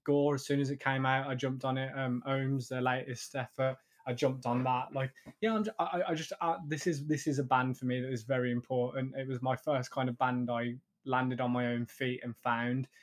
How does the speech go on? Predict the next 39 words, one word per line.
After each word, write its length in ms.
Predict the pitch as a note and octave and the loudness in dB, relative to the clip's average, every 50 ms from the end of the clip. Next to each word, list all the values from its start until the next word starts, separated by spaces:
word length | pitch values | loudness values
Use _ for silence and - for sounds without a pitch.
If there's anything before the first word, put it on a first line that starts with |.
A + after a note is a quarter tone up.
| - _ _ _ - | -20 _ _ _ -4
and 120 | C3 B2+ C3 | 0 0 2
I 40 | C3 | 2
was 140 | B2+ A#2 - | 0 -2 -4
fortunate 580 | - - C#3+ C3+ C3 C3 - - C#3 B2+ B2+ | -4 -2 -2 -2 -2 -4 -6 -6 -6 -6 -4
that 200 | - B2+ B2+ B2+ - _ _ _ _ _ - | -6 -8 -8 -10 -14 _ _ _ _ _ -4
my 120 | B2+ A#2+ | -4 -4
friend 340 | A2+ - - C3+ B2+ C3 A#2+ | -2 0 2 2 2 2 0
from 140 | - B2+ B2 | -2 -4 -6
school 500 | - - - C3+ B2+ B2+ B2+ C3 C3 C3 C3 - _ - C3+ | -6 -6 -6 -4 -2 -2 0 -2 -2 -4 -8 -12 _ -14 -6
got 180 | C3 C3+ C3+ B2+ | -2 0 2 2
into 260 | C3 B2+ - - C#3 | 0 0 -2 -2 -2
'em, 220 | C3 B2+ C3 B2+ C3 - _ - | -2 0 -2 -4 -6 -8 _ -2
um, 280 | C3 B2 A#2+ B2 B2 | 0 0 2 2 0
you 80 | A#2+ A#2+ | 0 0
know, 200 | A#2 A#2 A#2+ B2 - | 0 -2 -4 -4 -6
a 60 | A#2+ | -6
bit 180 | B2 C#3 C#3 - | -6 -6 -8 -8
before 320 | - - - C3+ B2+ B2+ B2+ | -14 -12 -4 -2 0 0 0
me, 140 | C3+ C3+ C3+ | 0 0 -2
I 40 | C3 | -2
think, 360 | - - D3 D3+ D3+ C#3 - | -2 -2 -2 -2 -2 -2 -2
and 140 | C3+ B2+ B2+ | -2 -2 0
then 180 | B2+ B2 B2+ B2+ | -2 -2 -2 -2
once 200 | B2+ B2 - - | -2 -4 -4 -8
I 40 | A#2+ | -12
told 380 | - - B2+ B2+ B2 B2 A#2 | -4 -2 0 0 0 0 -2
him, 220 | B2 B2 B2 B2 - _ _ _ _ _ _ _ - | -2 -2 -2 -2 -4 _ _ _ _ _ _ _ -6
you 40 | B2 | -4
know, 120 | A#2+ A#2+ A2+ | -4 -2 -4
we 100 | A#2+ A#2+ | -4 -6
kind 220 | - - B2 A#2+ | -4 -2 -2 -2
of 100 | A#2+ A#2 | 0 0
ran 180 | B2 A#2+ A#2+ A#2+ | 0 0 0 -2
with 140 | A#2+ A2+ A2+ | -2 -2 0
that, 260 | B2 B2 C3 - - | 0 0 -2 -4 -6
so 140 | - - C3+ | -4 -4 -2
yeah, 240 | C3 C3+ C#3 C#3+ | 0 4 4 4
you 120 | C#3+ C#3+ D3 | 4 4 2
know, 160 | B2+ B2 A#2+ | 0 0 -2